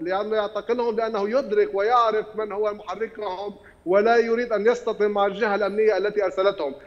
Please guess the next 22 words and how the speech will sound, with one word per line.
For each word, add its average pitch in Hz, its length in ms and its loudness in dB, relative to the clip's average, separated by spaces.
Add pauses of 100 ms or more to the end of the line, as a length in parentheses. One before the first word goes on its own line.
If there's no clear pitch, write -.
(120)
هذه 247 340 4
الحقيقة 208 580 -2
في 185 120 -2
هذا 208 240 2
الموضوع. 185 500 0 (280)
عكس 247 260 0
ذلك 233 420 0
كله 233 300 0
يعني 196 240 2
عمليات 196 520 -2 (100)
نقاش 214 640 2
عشوائية 208 640 -2
وخارج، 190 720 -2 (100)
خارج 208 360 -4
الحدود. 170 420 -8 (360)
يعني 190 360 6
اليوم 220 300 2
في 208 160 -2
طرابلس 208 580 0 (960)
حصل 196 320 -2
حراك 202 640 -4
فعلًا، 208 400 -6